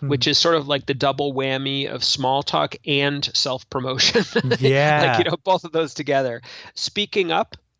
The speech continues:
Speaker 2: of, of many varieties, speaking up in class, speaking up in a meeting, speaking up to your boss. Um, I find that public speaking, sort of that genre,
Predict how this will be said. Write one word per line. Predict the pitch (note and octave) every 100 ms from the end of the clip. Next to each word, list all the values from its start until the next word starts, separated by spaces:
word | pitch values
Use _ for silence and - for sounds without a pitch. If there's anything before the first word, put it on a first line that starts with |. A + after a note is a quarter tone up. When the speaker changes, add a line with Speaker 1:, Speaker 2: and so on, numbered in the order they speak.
| -
Speaker 2:
of, | D#3 - -
of | D#3+ B2+
many | D3 D3 D#3 E3
varieties, | C3+ B2 A#2+ C3 A#2+ C3+ D3+ G3 C#4+ -
speaking | - D#3 D3+ D#3+ D3+
up | D3 - _
in | D3 C3+
class, | - - E3 B2 G#2
speaking | - - D3 D#3
up | D3+ -
in | - C#3+
a |
meeting, | C3 C3 D3 D#3 B2+ A2+ C3 - -
speaking | - - F3+ D#3 E3 D#3
up | C#3+ -
to | C#3+
your | C3+ A2+ _ -
boss. | D3 B2+ G#2 - - - - - _
Um, | C#3+ C3+ B2+ B2+ B2 A#2 _ -
I | D3+
find | - D3 C3+
that | C#3 B2+
public | - E3+ D#3 C#3 -
speaking, | - C#3 B2 - - - - _
sort | - D#3
of | C3
that | D3 D3 -
genre, | B2 B2 C#3 C3+ B2+ A#2+ B2